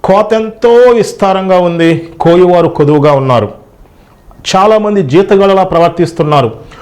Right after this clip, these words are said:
వాళ్ళ స్వార్థం వాళ్ళు చూసుకుంటున్నారు. దేవుడు ఉన్నత స్థానానికి తీసుకొస్తే వాళ్ళ పనులు వాళ్ళు చూసుకుని, వాళ్ళ స్వార్థం వాళ్ళు చూసుకుంటున్నారు. దేవుని రాజ్యం గురించి చాలామంది పట్టించుకోవట్లేదు.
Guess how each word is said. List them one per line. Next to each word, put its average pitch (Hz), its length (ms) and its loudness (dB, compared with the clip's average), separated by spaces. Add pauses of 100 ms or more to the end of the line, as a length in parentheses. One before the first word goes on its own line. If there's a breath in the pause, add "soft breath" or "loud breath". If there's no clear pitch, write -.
(160 loud breath)
వాళ్ళ 190 240 2
స్వార్థం 214 460 0
వాళ్ళు 202 300 0
చూసుకుంటున్నారు. 175 720 -2 (300 loud breath)
దేవుడు 214 360 2
ఉన్నత 202 280 0
స్థానానికి 202 520 -2
తీసుకొస్తే 202 480 0
వాళ్ళ 170 260 2
పనులు 214 340 0
వాళ్ళు 202 260 0
చూసుకుని, 208 300 0
వాళ్ళ 175 260 2
స్వార్థం 202 400 -2
వాళ్ళు 185 260 0
చూసుకుంటున్నారు. 156 640 -2 (260 loud breath)
దేవుని 214 280 2
రాజ్యం 190 360 0
గురించి 185 320 -4
చాలామంది 175 340 0
పట్టించుకోవట్లేదు. 151 840 -2